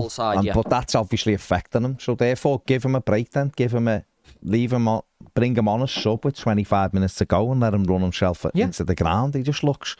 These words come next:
Speaker 2: he just looks shot at the moment.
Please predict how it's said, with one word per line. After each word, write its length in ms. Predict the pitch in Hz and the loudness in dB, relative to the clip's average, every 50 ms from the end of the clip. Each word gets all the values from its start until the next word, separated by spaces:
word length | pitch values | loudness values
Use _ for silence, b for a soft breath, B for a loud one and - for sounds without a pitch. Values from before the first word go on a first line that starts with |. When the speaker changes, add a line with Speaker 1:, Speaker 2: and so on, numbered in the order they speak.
| B B B B B B B B B B B B B B B B B B B B B B B B B B B B _ _ | B B B B B B B B B B B B B B B B B B B B B B B B B B B B _ _
Speaker 2:
he 80 | 107 | 0
just 200 | 101 127 - - | 0 0 0 0
looks 160 | 139 - - - | -2 0 0 0
shot 440 | - - - 90 98 127 - - | 0 0 0 2 0 0 0 0
at 100 | 170 - | -2 0
the 80 | - 156 | 0 0
moment. 480 | 151 151 156 156 156 135 - - - | 2 2 2 0 0 -2 -2 -6 -14